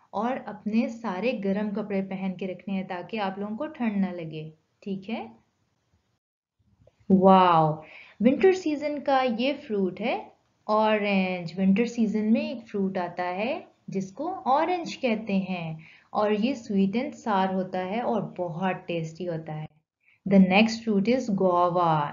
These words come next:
It's also very sweet and yummy। And the third fruit is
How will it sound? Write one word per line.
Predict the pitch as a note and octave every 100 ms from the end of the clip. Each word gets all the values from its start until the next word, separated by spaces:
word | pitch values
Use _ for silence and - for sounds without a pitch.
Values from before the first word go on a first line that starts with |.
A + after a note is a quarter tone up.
| F#3
It's | F#3 - -
also | G#3 A3 A3+ C#4 A3+
very | G#3+ G#3+ G#3+
sweet | G3+ G#3 G3+ G3
and | F#3+ F3 E3+
yummy। | D#3+ D#3 D3 D3 _ _ _ _ -
And | G#3
the | G#3 - -
third | G3+ A3
fruit | A#3 - F3 E3 E3
is | E3+ A#3